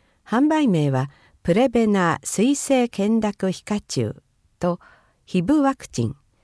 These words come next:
販売名はアクトヒブを含む同時接種後の死亡報告を受け、厚生労働省の決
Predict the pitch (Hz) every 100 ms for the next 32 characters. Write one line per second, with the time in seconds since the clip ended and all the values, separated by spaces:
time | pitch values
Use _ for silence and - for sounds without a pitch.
0 | _ _ - 208 226 220 185 147 143 139
1 | 139 _ _ 151 143 - 285 285 165 139
2 | - - _ _ _ 180 180 - 240 190
3 | 147 - - - _ 147 180 285 285 285
4 | - 202 - - 247 226 214 202 - -
5 | - 175 262 302 294 294 - 143 143 127
6 | 120 139 110 - _ _ _ _ _ _
7 | _ 208 254 - 254 233 240 226 240 220
8 | 185 160 151 156 151